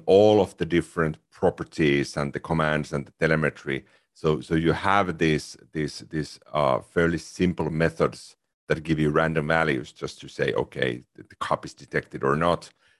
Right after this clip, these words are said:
But, but the logic of this is, is fifteen lines. So you can use Node J S, you can use P H P. I know you like that one as well. You can use Python.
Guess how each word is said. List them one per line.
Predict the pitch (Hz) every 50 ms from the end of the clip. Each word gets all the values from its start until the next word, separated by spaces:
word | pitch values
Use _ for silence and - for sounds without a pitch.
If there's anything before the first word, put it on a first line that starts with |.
| _ _ _ _ _ - -
But, | 87 87 80 80 -
but | 90 82 80
the | 98
logic | 92 92 92 92 95 101 110 107 - 120 - - - -
of | 69 - - 71
this | 78 73 71 - - - -
is, | - 71 67 - - - - - _
is | - 67 65 - - - - _ _ _ _ -
fifteen | 87 80 80 - - _ 65 64 60 57 57
lines. | 57 55 50 50 50 - - - _ _ _ _ _ _ _ _ _ _
So | - 95 92 90 90 85 - _ _ _ _
you | - 120 113
can | 117 110
use | 92 82 78 76 -
Node | 87 98 104 98
J | - 98 95 90 87
S, | 85 82 - - - - _ _ _ _
you | _ 73 76 73
can | - 78 76
use | 71 71 - - _
P | - - 90 92
H | 87 85 78 - - -
P. | - 92 90 90 87 - - _ _ _ _ _ _ _ -
I | 71 73
know | 73 73 73
you | 73 71 69
like | 67 65 64 - -
that | - 80 80 -
one | 71 67 64
as | 60 - -
well. | 80 80 76 76 78 - - _ _ _ _ _ _ _ _ -
You | 85 87 92 104 98 -
can | - 120 143 147
use | 135 113 95 85 -
Python. | - _ - 110 101 95 82 - - - 82 85 82 78